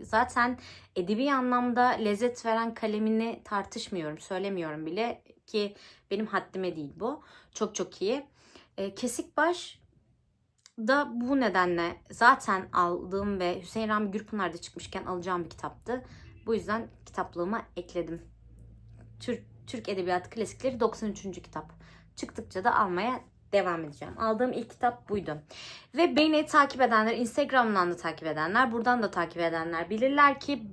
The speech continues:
ben bir tarihi kurgu hastasıyım. Tarihi kurgulara bayılıyorum. Ve, e, Doğan Kitap'tan dikkatimi çeken bir yazar oldu.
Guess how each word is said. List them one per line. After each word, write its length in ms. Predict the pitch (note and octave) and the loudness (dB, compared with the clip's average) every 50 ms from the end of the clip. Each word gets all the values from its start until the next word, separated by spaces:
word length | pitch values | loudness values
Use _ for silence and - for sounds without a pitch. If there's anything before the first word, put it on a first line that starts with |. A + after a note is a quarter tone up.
| F#3+ F#3+ | 2 6
ben 360 | B3 B3+ B3 A3+ A#3+ B3+ B3+ - - - | 8 10 10 10 8 6 0 -4 -8 -4
bir 300 | A#3+ A#3+ B3 A#3+ - - | -2 0 0 -2 -4 -8
tarihi 540 | - - G#3+ G#3 G#3+ A3 A3 A#3 A#3 - - | 2 6 6 8 8 6 2 -4 -8 -10 -12
kurgu 500 | - - G#3+ G3 F3+ F#3+ G#3+ G3 - - - - - - | -10 -8 -8 -6 -2 -2 -2 -2 -2 -8 -16 -20 -20 -8
hastasıyım. 680 | - - D#3+ - - - E3+ - - - D3+ D3 - - - - - - - | -6 -6 -6 -6 -8 -10 -10 -10 -10 -14 -14 -14 -14 -16 -16 -18 -20 -18 -12
Tarihi 360 | - - A3+ A#3 B3+ B3 - | -2 -2 0 0 0 -2 -4
kurgulara 520 | - - A3+ F#3+ F#3 G3 G3 G3 G#3+ F#3+ | -6 -6 -4 -2 0 -2 0 0 -2 -2
bayılıyorum. 560 | G3 F#3 F3+ F3+ F3+ F3+ F3 D#3+ D3+ D3 D3+ - - - - - - - - - - - - | 0 0 0 0 0 -2 -2 -4 -4 -8 -12 -14 -20 -20 -20 -20 -20 -20 -20 -20 -20 0 4
Ve, 220 | C#4 D#4 D4 A3+ A3 - - - - | 4 4 4 4 -4 -10 -12 -8 -4
e, 340 | - G3 G3 G3+ G3+ G#3 F#3+ | -2 0 2 2 2 2 4
Doğan 220 | A#3+ B3+ D4 E4+ F4 | 4 4 4 4 0
Kitap'tan 580 | - - - D4 C#4+ - - - C#4+ D#4 D4+ - - _ _ _ - A#3+ | -2 0 -2 -2 -2 0 -2 -2 -2 -2 -2 -6 -12 _ _ _ -6 -6
dikkatimi 400 | A3+ A3 - - C#4 C#4 C#4 C#4+ | -6 -4 -2 -4 -2 0 -2 -4
çeken 420 | C#4 - B3 A#3 - B3+ C4 C4 - - | -2 -4 -6 -4 -2 -2 -2 -2 -4 -8
bir 200 | A3 A3+ A#3+ A3 | -6 -6 -4 0
yazar 360 | A#3 A3 A3 G3+ A#3 A#3 G3 | 2 2 2 4 2 0 2
oldu. 480 | F#3+ D#3+ D#3 D#3 D#3 F3+ G#3 A#3+ A#3+ | 0 -2 -4 -6 -6 -4 -4 -4 -4